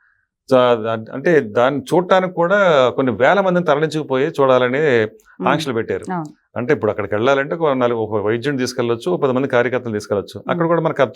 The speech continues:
Speaker 1: చూస్తున్నాం కదా,
Speaker 2: Hmm.
Speaker 1: రాజకీయమే చేయాలి,
Speaker 2: Hmm.
Speaker 1: ఆ ఉద్దేశం ఉంటది.
Speaker 2: Hmm.
Speaker 1: ఇంకా సాక్షాత్ రోజా ఆవిడ
Speaker 2: Hmm.
Speaker 1: మీడియా ముందు తిరుమలలో ఎక్కడ మాట్లాడకూడదు అంటే రాజకీయాలకు సంబంధించి.
Speaker 2: ఓకే.
Speaker 1: కానీ ఎప్పుడన్నా ఆవిడ ఆ విధంగా ఉందా,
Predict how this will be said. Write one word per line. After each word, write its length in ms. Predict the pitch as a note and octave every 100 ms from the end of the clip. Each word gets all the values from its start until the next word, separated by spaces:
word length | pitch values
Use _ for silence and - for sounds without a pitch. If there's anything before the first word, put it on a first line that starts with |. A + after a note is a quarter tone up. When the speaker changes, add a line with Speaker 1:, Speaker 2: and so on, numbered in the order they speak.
| D3
Speaker 1:
చూస్తున్నాం 280 | C#3 C3+
కదా, 220 | A2 A2 -
Speaker 2:
Hmm. 120 | F#2
Speaker 1:
రాజకీయమే 460 | F#2 G#2 A#2 C#3 D3+
చేయాలి, 420 | F3 A#2+ A2 F2 - F3
Speaker 2:
Hmm. 120 | E3 D3+ _ -
Speaker 1:
ఆ 80 | A#2
ఉద్దేశం 380 | B2 C3+ A#2
ఉంటది. 200 | A2 F2+
Speaker 2:
Hmm. 400 | G2 _ F3+ E3+ D#3+
Speaker 1:
ఇంకా 140 | C3+
సాక్షాత్ 440 | C3+ C#3 D3 F3 D#3+
రోజా 440 | C3+ C#3+ C#3+ G#2 -
ఆవిడ 260 | A#2 C3+ C3
Speaker 2:
Hmm. 260 | A#2+ C3
Speaker 1:
మీడియా 260 | C3 D3+ D#3+
ముందు 420 | C#3+ C#3 F3 - -
తిరుమలలో 340 | - C#3 C#3 D3
ఎక్కడ 200 | - C3+
మాట్లాడకూడదు 640 | B2+ A2 A2+ G#2 G2+ F2 - -
అంటే 160 | C3
రాజకీయాలకు 460 | A#2+ A#2+ B2+ C3 B2
సంబంధించి. 480 | G#2 G2 G2 F2+ F#2 -
Speaker 2:
ఓకే. 200 | F#3 -
Speaker 1:
కానీ 160 | D#3 C3
ఎప్పుడన్నా 420 | A#2+ D#3 D#3+ D#3+
ఆవిడ 280 | D3+ B2+ B2
ఆ 220 | A#2+ A2
విధంగా 380 | A2+ A#2+ C#3+ C#3+
ఉందా, 340 | A2+ A#2 G#2